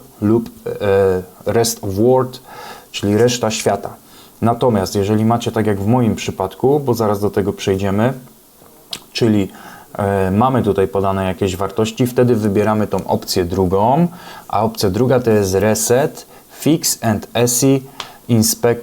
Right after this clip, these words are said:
łamane na Inspekcja, Nord Am-, Ameryka i reszta świata. E,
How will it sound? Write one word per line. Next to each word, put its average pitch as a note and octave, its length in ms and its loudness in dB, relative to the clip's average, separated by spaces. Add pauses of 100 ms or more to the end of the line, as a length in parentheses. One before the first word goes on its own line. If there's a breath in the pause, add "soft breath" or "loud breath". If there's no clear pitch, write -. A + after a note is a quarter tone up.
łamane A2+ 420 2
na G2+ 140 -2
Inspekcja, A#2+ 600 -2
Nord A2 260 -2
Am-, F#2+ 240 -4
Ameryka G#2+ 560 -2
i G2+ 180 -2
reszta G2 360 0
świata. - 500 -2 (680 loud breath)
E, F2+ 280 -2